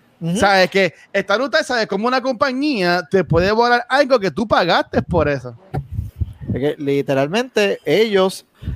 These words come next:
Speaker 1: después que hicieron, "Tomen este bello juego y disfrútenlo como ustedes quieran", de repente se dieron cuenta que hicieron un revamp del juego completo y ahora hacen, <laughs> "Ja, ja,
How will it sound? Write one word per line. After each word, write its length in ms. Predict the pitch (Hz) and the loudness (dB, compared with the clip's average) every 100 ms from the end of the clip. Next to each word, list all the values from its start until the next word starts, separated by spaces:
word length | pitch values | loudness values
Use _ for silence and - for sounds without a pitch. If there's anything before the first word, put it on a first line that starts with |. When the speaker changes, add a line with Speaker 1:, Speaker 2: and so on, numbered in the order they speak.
| - | -4
Speaker 1:
después 360 | - 151 - 160 | 0 2 2 0
que 120 | 220 | 0
hicieron, 560 | 196 226 226 196 147 - _ - - - _ | 4 6 6 4 2 -8 _ -20 -20 -20 _
"Tomen 320 | - 196 214 | 0 0 2
este 320 | 208 208 - 185 | 0 0 0 2
bello 300 | 185 180 175 | 4 4 4
juego 440 | 170 170 170 160 | 4 6 6 4
y 60 | 151 | 2
disfrútenlo 640 | 139 - 147 156 170 165 | -2 -4 -2 0 0 0
como 200 | 156 151 | -2 -2
ustedes 320 | 147 165 156 | -2 2 2
quieran", 460 | 151 - 180 143 135 | 0 2 4 4 4
de 80 | 135 | 2
repente 400 | 135 147 135 180 | 2 0 -2 0
se 100 | - 185 | 0 2
dieron 240 | 185 185 | 2 0
cuenta 400 | - 196 170 151 | 0 0 2 0
que 100 | 143 | 2
hicieron 580 | 131 - 143 156 190 190 - - - - | -4 0 2 4 2 -2 -12 -10 -6 -4
un 400 | - 160 185 196 185 | 0 2 2 -2 2
revamp 540 | 180 190 175 190 190 - _ | 4 6 4 2 0 -6 _
del 180 | 175 185 | 0 2
juego 260 | 180 190 196 | 4 4 4
completo 540 | 208 196 262 254 220 | 2 2 4 4 4
y 60 | 175 | 4
ahora 260 | 147 170 | 6 6
hacen, 280 | 180 - 147 | 4 4 0
<laughs> 60 | - | 0
"Ja, 120 | 202 | 0
ja, 180 | - | 2